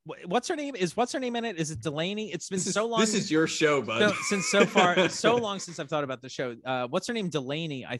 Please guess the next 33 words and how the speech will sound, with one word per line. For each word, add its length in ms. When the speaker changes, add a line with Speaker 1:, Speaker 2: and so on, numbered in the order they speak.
Speaker 1:
think, 220
was 260
the, 280
the, 260
the, 80
the, 260
the, 220
the, 260
the 80
lead 320
in 140
the 80
show. 480
Uh, 280
she 180
played 200
Lois 360
Lane 260
in 100
the, 320
uh, 240
cartoon 680
Adventures 440
of 80
Superman, 600
<laughs> 120
the 80
Speaker 2:
Wow. 180
Speaker 1:
Bruce 220
Timm. 260
Uh, 200
yeah, 260
right. 240